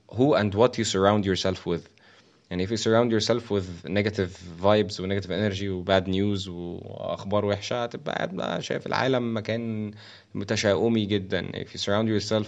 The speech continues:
with people who put you down، هتبقى قاعد محبط. بس if you surround with yourself with hard workers who have a lot of opportunities قدامهم، هتلاقي نفسك شخص ناجح automatically just because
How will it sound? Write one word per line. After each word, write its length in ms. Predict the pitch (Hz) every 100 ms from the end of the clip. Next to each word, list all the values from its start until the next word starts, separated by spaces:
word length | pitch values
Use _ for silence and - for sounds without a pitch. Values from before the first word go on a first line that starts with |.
| 107
with 300 | 101 98 104
people 160 | 107 104
who 100 | 98 -
put 60 | 104
you 60 | 101
down، 360 | 90 98 120 113
هتبقى 340 | 104 107 101
قاعد 320 | 113 110 104
محبط. 500 | 104 110 - - - - - - - -
بس 180 | 101
if 20 | 139
you 140 | 143
surround 320 | 143 139 147
with 180 | 131 104
yourself 520 | - 107 104 - 123 -
with 260 | 113 113 98 - _ -
hard 220 | 104 120
workers 400 | 110 113 113 120 113 -
who 60 | -
have 240 | 92 101 92 98
a 40 |
lot 200 | 98 104
of 40 | 104
opportunities 600 | 85 104 98 107 107 95
قدامهم، 460 | 87 95 107 107 107 - -
هتلاقي 200 | - 117
نفسك 300 | 113 107 -
شخص 460 | - 113 - - -
ناجح 340 | 107 107 -
automatically 760 | 104 101 101 110 107 107 113
just 180 | 104 101
because 440 | - 101 107 101